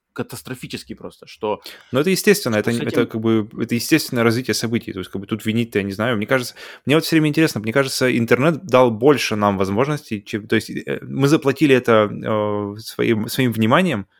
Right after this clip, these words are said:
Speaker 2: и то, что мы, и то, что люди сейчас не могут много держать в голове, например, информации, и это, все должно быть быстро,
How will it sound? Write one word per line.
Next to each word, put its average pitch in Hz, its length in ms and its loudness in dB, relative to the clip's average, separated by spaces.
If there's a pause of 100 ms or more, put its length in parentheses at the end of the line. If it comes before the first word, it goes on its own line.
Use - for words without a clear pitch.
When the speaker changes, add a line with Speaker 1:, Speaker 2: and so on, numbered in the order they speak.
(400)
Speaker 2:
и 110 80 -4
то, 120 120 2
что - 140 -4
мы, 107 440 2
и 110 40 -4
то, 113 140 -2
что - 140 -4
люди 113 160 -2
сейчас 107 220 -2
не 113 60 0
могут 107 240 -2
много 101 160 -2
держать 98 340 0
в 98 80 -10
голове, 101 280 -2
например, 95 300 -6
информации, 95 640 -6
и 104 220 -6
это, - 280 -6
все 117 140 -4
должно 101 200 -4
быть 95 120 -4
быстро, 95 360 -6